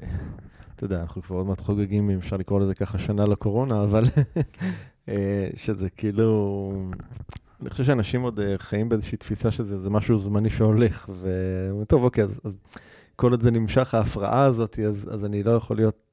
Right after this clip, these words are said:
לסגל את ה-, את ההרגלים האלה שלי, ו-, ועוד רגע זה ילך, ו-, וזה, זה ממש לא הולך לכיוון הזה, זה,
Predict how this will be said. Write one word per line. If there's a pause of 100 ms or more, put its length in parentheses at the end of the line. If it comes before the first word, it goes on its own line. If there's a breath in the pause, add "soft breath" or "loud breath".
(140)
לסגל
את
ה-,
את
ההרגלים
האלה
שלי,
ו-,
ועוד
רגע
זה
ילך,
ו-, (120)
וזה, (160)
זה
ממש
לא
הולך
לכיוון
הזה,
זה,